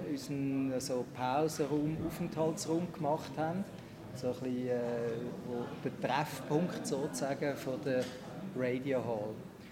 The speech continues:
Und die Idee war, dass wir probieren, die verschiedenen, äh, Senderegien so ein bisschen auseinanderzunehmen, damit man einerseits kann zusammen arbeiten kann, aber andererseits doch auch ein bisschen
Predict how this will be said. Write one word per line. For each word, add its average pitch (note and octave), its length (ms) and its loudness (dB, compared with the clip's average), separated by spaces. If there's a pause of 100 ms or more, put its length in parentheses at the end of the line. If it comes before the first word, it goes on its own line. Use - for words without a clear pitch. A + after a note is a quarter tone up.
(280)
Und D3 320 4 (400)
die D#3 60 -2
Idee D3+ 360 4
war, F#3+ 540 0
dass F3 180 -2
wir E3+ 280 4 (180)
probieren, F3 640 4 (280)
die C#3+ 80 0
verschiedenen, D#3+ 800 2 (560)
äh, C3+ 180 4
Senderegien F#3 1200 2 (560)
so D#3 540 6 (260)
ein D3 220 -4
bisschen E3+ 220 0 (120)
auseinanderzunehmen, E3 1160 2 (360)
damit E3 340 4
man D3+ 120 2
einerseits E3 800 0
kann D3 180 -2
zusammen C#3+ 360 0 (100)
arbeiten C#3+ 200 2 (180)
kann, F3 240 6 (340)
aber C#3 280 4
andererseits D3+ 640 2
doch C#3 240 0
auch C#3+ 240 2
ein D3 80 4
bisschen D3+ 680 4